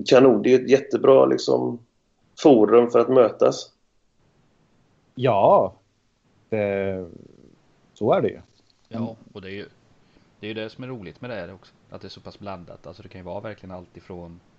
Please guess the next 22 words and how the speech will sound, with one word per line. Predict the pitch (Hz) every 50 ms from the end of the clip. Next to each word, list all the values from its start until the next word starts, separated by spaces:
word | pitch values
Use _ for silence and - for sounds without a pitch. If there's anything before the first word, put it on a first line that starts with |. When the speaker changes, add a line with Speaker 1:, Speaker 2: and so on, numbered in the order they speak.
| _ _ _ _ _ _ _ _ _ _ _
Speaker 3:
frågor | _ - 104 92 90 85 87 90
kring | - - 95 90 90
hur | 87 90 90
man | 90 90 85
ska | - - 90
göra | 90 85 82 80 80 -
till | _ - 95 87 85 85 85 82 82 _ _ _ _ _ _ _ _ _ _ _ 95 95
de | 95 90
mest | 90 90 - -
seriösa | - - 95 90 90 87 87 - - 90
metarna | 92 92 87 - - 87 87 82
som | - - 85 82 85 85 85 85 _ _ _ _ _ _ _ _ _ _ _ 90
drar | 92 92 87 87
igång | 85 90 87 87 82 85
med | 87 85
en | 85 85 85 85 - _ _ _ _ _ _ _ _ _ _ _ _ _ _ _ 82
dialog | 92 92 95 92 90 90 87 87
som | - 98 87
kan | - 92 90
vara | 87
väldigt, | 87 85 80 80 92 104 - _ _ _ _ _ _ _ _ _ _ _ _ _ _ _ _ _ _ _ _ _ _ _ _ _ _ _ _ _ _ -
ja, | 107 98